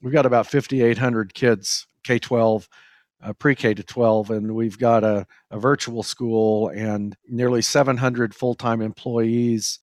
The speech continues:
But our district office footprint is extremely small. We, we do not have very many people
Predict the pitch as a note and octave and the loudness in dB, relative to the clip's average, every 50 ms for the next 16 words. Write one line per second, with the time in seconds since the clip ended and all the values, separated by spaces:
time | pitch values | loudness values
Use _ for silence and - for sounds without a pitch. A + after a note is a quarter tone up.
0 | _ _ - C3+ B2+ B2+ B2+ B2 B2 D#3 D#3+ - - F3 D3 - - B2 C3+ F3 | _ _ 2 4 4 4 4 4 4 2 2 4 2 2 2 4 4 4 4 4
1 | F3+ - C#3+ A#2 - - - C#3 D3 - - - C#3 B2+ A#2 A2+ G#2+ - G#2 - | 2 0 -2 -2 -2 -4 -4 -4 -4 -4 -6 -8 -8 -6 -4 -6 -6 -6 -8 -8
2 | - - - - - - C#3 C#3+ C#3+ C#3+ C3+ B2 A2 - - - A#2 A2+ G#2+ G2+ | -8 -8 -8 -8 -6 -4 -2 0 0 0 0 -2 -2 -2 -4 -6 -6 -6 -6 -6
3 | G2 G2+ A#2+ C3+ C#3 B2+ C#3 D#3 F3+ F3 D#3+ D#3 D3 C#3+ C#3+ C3+ B2+ C3+ C3+ A#2+ | -6 -4 -4 -2 -2 0 2 2 4 4 4 4 4 4 2 2 2 2 0 0
4 | A2+ A2 B2 B2 B2 B2 A#2 A#2+ A#2 A2+ G#2+ - - B2+ B2+ A#2+ - A2 G2+ F#2+ | 0 0 2 2 2 2 2 0 -2 -4 -4 -4 -4 -4 -4 -4 -4 -4 -6 -6
5 | F#2 | -8